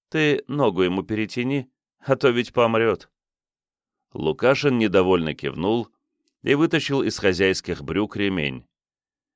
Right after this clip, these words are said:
Пять минут Решетников корчился и стонал от боли, а потом женщина вернулась. В руках у нее была фарфоровая чашка из кузнецовского сервиза. Она взяла еще один стул,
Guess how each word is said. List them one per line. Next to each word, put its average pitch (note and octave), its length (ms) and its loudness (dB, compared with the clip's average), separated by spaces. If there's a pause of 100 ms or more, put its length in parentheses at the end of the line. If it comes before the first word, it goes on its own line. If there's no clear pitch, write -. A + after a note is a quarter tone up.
(320)
Пять C3+ 300 2
минут A#2 300 0
Решетников F#2 680 -2
корчился G#2 580 0
и E2+ 60 0
стонал D#2 420 -2
от C#2 140 -4
боли, G2+ 420 0 (460)
а C#2+ 100 -2
потом D3+ 320 -2
женщина A2+ 460 -2
вернулась. D#2+ 680 -4 (460)
В - 100 -6
руках C3+ 440 2
у B2 40 4
нее G#2 280 2
была F#2 260 2
фарфоровая E2+ 640 0
чашка G#2+ 520 -2 (260)
из B2+ 160 -2
кузнецовского F2 840 -2
сервиза. E2 580 -4 (1000)
Она F2+ 300 0
взяла F2 320 2
еще D2+ 280 -2
один D#2+ 260 -2
стул, G2+ 400 -6